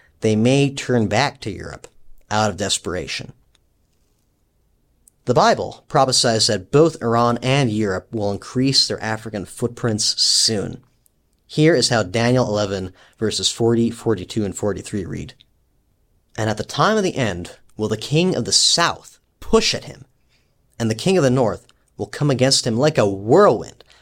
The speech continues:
with chariots and with horsemen and with many ships, and he shall enter into the countries, and shall overflow and pass over.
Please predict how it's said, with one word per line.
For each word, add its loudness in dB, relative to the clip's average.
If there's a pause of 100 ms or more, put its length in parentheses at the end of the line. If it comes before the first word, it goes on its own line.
with -10
chariots 2
and -4
with -6
horsemen 0 (200)
and 2
with 2
many 4
ships, -2 (280)
and -6
he 0
shall 0 (100)
enter 0
into 0
the -4
countries, -6 (300)
and -4
shall -2
overflow 4
and -4
pass -4
over. -8